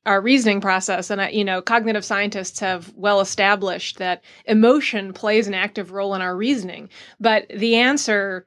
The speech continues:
there is to, is to be very aware of that and be honest with ourselves about when we are responding to something on the basis of emotion or trying to do our best to sort of unravel, uh, emotion from what are still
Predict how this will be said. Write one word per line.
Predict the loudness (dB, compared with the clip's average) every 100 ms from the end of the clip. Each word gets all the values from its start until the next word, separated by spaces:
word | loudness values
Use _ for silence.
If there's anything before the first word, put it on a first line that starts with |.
| _ -18 -16
there | -4 2 4 4 4
is | 2 0 -2
to, | 0 0 0 -4 -2
is | -2 0
to | -2
be | -4 -4 -2 -2 -4
very | -4 0 4
aware | 4 4 4 4
of | 0
that | 0 0 0 -2
and | -4 -2
be | 0 0
honest | 0 -2 -2
with | -2
ourselves | -2 -2 2 4 4 2 -4
about | -6 -2 -2 -4 _ _
when | 2 6 6
we | 6 4
are | 2 2 2 0 -4 -10 -6
responding | -6 2 4 6 4
to | 0
something | -6 -6 -6 -6
on | -6
the | -4
basis | -2 -2 -4 -6
of | -6
emotion | -2 -2 -2 -4 -8 -6
or | -6 -6 -8 -10
trying | 4 4 6
to | 6 4
do | 4
our | 2
best | 4 2 0
to |
sort | -6 -6 -4
of |
unravel, | -4 -2 0 2 0 -2 -4 -8 -16 -20 _
uh, | 0 2
emotion | 4 6 6 4 0 -6 -6
from | -4 2 4 4 0 -4 -8 _ _ -20 _
what | -20 0 2 4
are | 2
still | 0 0 2 4 4 4 0